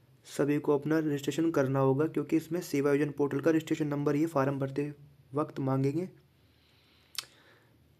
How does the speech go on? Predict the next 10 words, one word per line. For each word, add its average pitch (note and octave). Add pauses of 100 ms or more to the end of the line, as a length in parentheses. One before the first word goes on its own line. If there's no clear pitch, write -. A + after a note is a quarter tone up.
(340)
अगर D3+
हम D#3+
इसमें E3
एजुकेशनल D#3
क्वालिफिकेशन D3+
की D3
बात C#3+
करें, E3
तो F3+
स-, -